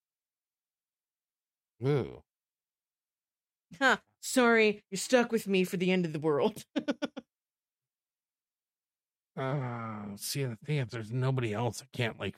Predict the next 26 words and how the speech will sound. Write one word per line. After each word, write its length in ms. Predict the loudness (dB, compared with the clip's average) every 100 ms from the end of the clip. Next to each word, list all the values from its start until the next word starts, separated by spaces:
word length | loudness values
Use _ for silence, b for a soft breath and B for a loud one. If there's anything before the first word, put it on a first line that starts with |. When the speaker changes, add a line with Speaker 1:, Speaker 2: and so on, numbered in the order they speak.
| _
Speaker 1:
feed 200 | -6 -4
you 120 | -6
to 80 | -8
the 120 | -8
zombie. 500 | -6 -6 -6 -4 -4 -6 -8
Speaker 2:
Oh 100 | -4
my 180 | -4 -4 -4
God. 640 | -6 -6 -6 -8 -10 -14 _ _ _ _ _ _ -8 -6 -6 -8 -8 -6 -8 -12 -12 -8 -6 -8 -10 -10 -6 -4 -2
Speaker 1:
Yeah, 100 | -2
this 240 | 0 -2
is, 220 | -4 -4 -6
this 220 | -4 -2
is, 220 | -4 -6 -6 -8 -8 -10 -6 -4 -6 -12 -8 -6 -6 -8 _ _ _ _ _ _
God, 180 | -6 -4
both 160 | -4 -6
scenarios 420 | -6 -4 -6 -6
really 260 | -4 -4 -4
suck. 460 | -10 -8 -8 -8 _ _ _ 0
Speaker 2:
Right? 200 | 2 2 -2 -20 -16 0
I 80 | 2
Speaker 1:
There's, 80 | 6
Speaker 2:
found 200 | 6 6
Speaker 1:
like, 0 |
Speaker 2:
a 60 |
good 340 | 2 0 0 2
one. 260 | 0 0